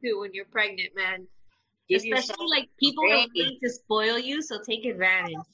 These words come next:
Speaker 1: Be like, "Oh, your people are treating me good, I'll take advantage."
Speaker 2: Yeah. It, I used to use that, "I'm pregnant, guys. I really need it."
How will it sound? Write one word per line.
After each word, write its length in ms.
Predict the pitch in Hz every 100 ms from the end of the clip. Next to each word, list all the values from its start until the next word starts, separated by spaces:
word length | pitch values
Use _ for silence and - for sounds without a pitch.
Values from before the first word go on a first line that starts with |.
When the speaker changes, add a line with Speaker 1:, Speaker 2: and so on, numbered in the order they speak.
| _
Speaker 1:
Be 80 | 185
like, 140 | 190 185
"Oh, 200 | 202 185 175
your 160 | 185 196
people 300 | 233 233 233
are 80 | 214
treating 320 | - 220 214
me 60 | 233
good, 80 | 233
I'll 220 | 196 -
take 120 | 226 208
advantage." 320 | 180 - 151
Speaker 2:
Yeah. 180 | 147 143 - _ _ _ _ _
It, 180 | 180 143 143 -
I 120 | 165
used 180 | 185 -
to 80 | 196
use 220 | 190 170
that, 220 | 175 170
"I'm 260 | - 262 302
pregnant, 480 | 320 302 277 254 -
guys. 440 | 233 226 254 269 - _ _
I 60 | 277
really 340 | 302 302 302
need 360 | 277 311 311 233
it." 160 | 208